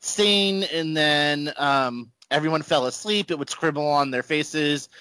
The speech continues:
Just a really cute, um, ongoing gag. There were a couple of minor appearances as well. There was a giant Jigglypuff on the ancient puzzle of Pokemopolis. There was a Jigglypuff in the, uh, P-,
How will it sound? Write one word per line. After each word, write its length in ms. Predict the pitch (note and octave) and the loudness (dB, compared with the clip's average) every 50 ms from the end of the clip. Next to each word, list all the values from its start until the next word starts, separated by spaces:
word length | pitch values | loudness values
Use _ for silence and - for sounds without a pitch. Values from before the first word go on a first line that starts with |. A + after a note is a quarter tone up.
| - _ | -14 _
Just 120 | - F3 | -2 0
a 60 | F#3+ F#3+ | 2 4
really 260 | F#3 F#3 F#3 F#3+ F3+ | 4 6 6 4 2
cute, 640 | - - - F3+ F3 D#3+ D#3+ D#3+ D#3 D#3 D#3 C#3+ F#2 E2 | 0 0 2 6 6 8 8 8 6 6 4 2 -2 -2
um, 480 | B2+ C#3 C#3 C3+ C3 B2+ B2+ B2+ C3 B2+ | 0 2 2 2 2 0 -2 -6 -8 -6
ongoing 520 | A2 B2 B2+ C3 B2+ C3+ B2+ B2+ B2+ A#2 | -4 -4 -2 -2 0 -2 -2 -2 -4 -4
gag. 520 | G2 B2 A2 G#2 G#2 G2+ G2 G#2+ G#2+ G#2+ - _ _ _ _ | -2 0 0 2 2 0 0 -2 -4 -8 -12 _ _ _ _
There 100 | F3+ G#3 | 0 2
were 120 | A3+ B3 | 4 2
a 40 | B3+ | 2
couple 260 | - A3 - - F3 | 2 0 0 2 2
of 100 | E3+ D3+ | 2 2
minor 260 | D#3 D#3 D#3+ E3 E3 E3+ | 2 2 2 2 2 0
appearances 480 | E3 - E3+ D#3+ D#3+ D#3 D#3 C#3+ B2 | -2 0 -2 -4 -2 -4 -6 -6 -6
as 120 | A#2 A2+ B2+ | -8 -2 2
well. 200 | D#3 E3+ F3 E3+ | 4 6 6 6
There 80 | D#3 | 4
was 120 | C#3+ C3 C#3 | 2 0 -2
a 40 | |
giant 360 | B2+ - E3 E3+ F3+ E3+ D3 C#3+ | 0 2 2 2 2 2 0 -4
Jigglypuff 500 | D#3+ - D3 E3+ D#3+ D#3 - D#3 D3 - - | -6 -4 -2 -4 -2 0 0 0 0 0 -2
on 180 | B2+ C3 C3 A#2+ | -2 -2 -2 -2
the 160 | A#2 - G#2+ | -6 -8 -10
ancient 300 | A#2 A#2 - B2 A#2+ - _ _ _ _ | -10 -10 -10 -12 -12 -14 _ _ _ _
puzzle 540 | - D#3+ C#3+ B2+ C3+ C#3 C3 B2+ B2+ A2+ - _ - - _ | 0 0 2 2 2 2 2 2 0 -2 -6 _ -20 -14 _
of 140 | - A#2+ - | -8 -8 -8
Pokemopolis. 920 | - A#2+ - - G#2 A2 B2+ D#3 F#3+ - G3+ G3 G3 G3 G3 G3 F#3+ - | -8 -10 -10 -10 -12 -6 -6 -6 -2 2 4 4 6 6 6 4 2 -2
There 320 | - - B2 C3 C#3 C3+ C3+ | -6 -8 -2 0 2 2 4
was 420 | C3+ C#3 C3+ C3 C3 C3 - - - | 4 4 4 4 2 0 -4 -6 -4
a 500 | C3+ C3+ C3 C3 C3 B2+ B2+ B2 B2 A#2+ | 0 2 2 2 2 2 0 0 -2 -2
Jigglypuff 760 | A#2+ - D#3+ C#3 D3 D#3+ D#3+ D#3 - - D#3 D3+ - - - - _ _ _ - | -2 -2 -2 2 4 4 4 4 4 2 0 0 0 -4 -12 -20 _ _ _ -2
in 500 | D#3 D3+ D3 D3 C#3+ C#3+ C#3 C#3 C#3 - - - - - | 0 2 2 2 2 2 0 0 -4 -6 -10 -16 -18 -6
the, 880 | C3 C#3+ C#3+ C#3 C3+ C3+ C3+ C3+ C3+ C3 C3 C3 C3 B2+ B2+ B2+ B2+ A2 - - - _ _ - | -2 2 2 4 4 4 4 6 6 4 4 4 4 4 4 4 4 2 -2 -10 -20 _ _ 0
uh, 380 | C3 C3 B2+ B2 B2 A#2+ B2 | 2 4 4 4 4 4 2
P-, 140 | - - | 0 -4